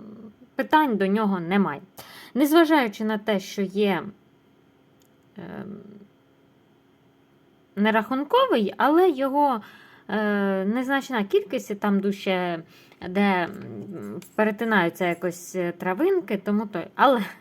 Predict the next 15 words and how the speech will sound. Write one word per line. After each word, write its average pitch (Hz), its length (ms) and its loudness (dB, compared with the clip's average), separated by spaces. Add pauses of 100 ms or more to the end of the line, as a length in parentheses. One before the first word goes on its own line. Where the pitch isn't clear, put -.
(200)
<laughs> - 380 -12
на 151 140 -6
цій 269 280 -2
роботі 190 520 0
ми, 185 220 -2
є 208 400 -4
мої 185 640 -4 (280)
неулюб-, 170 840 -4
не, 202 320 -2 (1400)
а, 233 260 -2 (2500)
як 277 400 2
би 269 160 0
так 277 300 -4
правильно 220 440 2
сказати, 180 640 -4